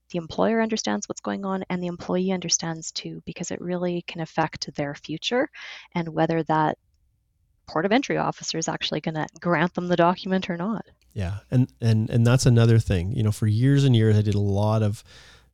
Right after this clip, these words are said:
Speaker 2: global business immigration. And, um, you, you know, when you have companies that are pushing through one hundred, two hundred workers a year,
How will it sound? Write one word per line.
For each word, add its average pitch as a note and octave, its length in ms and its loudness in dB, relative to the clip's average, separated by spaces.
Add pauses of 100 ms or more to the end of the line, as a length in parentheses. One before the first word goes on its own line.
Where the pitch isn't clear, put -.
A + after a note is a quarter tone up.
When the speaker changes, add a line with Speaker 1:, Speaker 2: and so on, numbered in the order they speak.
(380)
Speaker 2:
global A#2+ 760 4 (240)
business G#2 360 0
immigration. G2 600 0 (400)
And, G#2 440 2
um, G2 380 0 (440)
you, A2+ 180 -2
you A#2+ 140 4
know, G#2+ 100 6
when G#2 140 6
you A2 60 8
have G#2 120 4
companies C#3+ 440 4
that A2 100 4
are G2+ 80 2
pushing B2 420 2
through G#2 600 2
one A2+ 200 2
hundred, A2 380 4
two C3 180 4
hundred A2+ 280 6
workers G#2 720 0
a - 80 -4
year, G#2 560 2